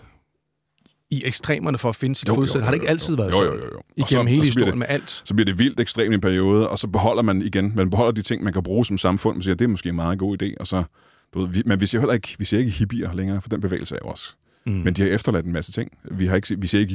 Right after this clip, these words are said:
Speaker 2: yubier længere, men de har også efterladt en masse ting, vi har beholdt, ikke?
Speaker 1: Jo.
Speaker 2: Så alle de her, det er jo bare bølger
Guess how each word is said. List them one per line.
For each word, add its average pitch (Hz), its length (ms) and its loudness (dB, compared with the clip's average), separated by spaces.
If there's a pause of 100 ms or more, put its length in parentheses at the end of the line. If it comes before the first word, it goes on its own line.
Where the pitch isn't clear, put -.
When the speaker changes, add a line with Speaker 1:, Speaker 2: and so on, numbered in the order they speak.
Speaker 2:
yubier 113 360 -2
længere, 98 320 -4 (380)
men 95 100 2
de 135 100 2
har 95 60 4
også 80 180 -2
efterladt 95 260 -2
en 92 60 -4
masse 95 160 -6
ting, - 160 -6
vi 107 60 -6
har 90 80 -2
beholdt, 90 280 -4
ikke? 135 120 -8 (220)
Speaker 1:
Jo. 98 80 0 (200)
Speaker 2:
Så - 100 0
alle 120 140 4
de 139 40 4
her, 139 120 6
det 107 160 -6
er 110 40 6
jo 107 60 4
bare 117 260 2
bølger 123 420 2